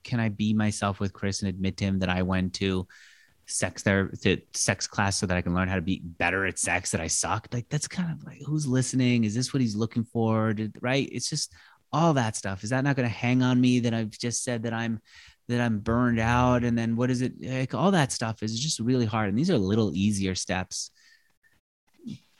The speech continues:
So I don't wanna underestimate it, but they really are amazingly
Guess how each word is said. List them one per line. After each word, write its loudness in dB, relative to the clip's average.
So 0
I 4
don't 4
wanna 4
underestimate 2
it, -8
but -8
they -6
really -4
are -4
amazingly 0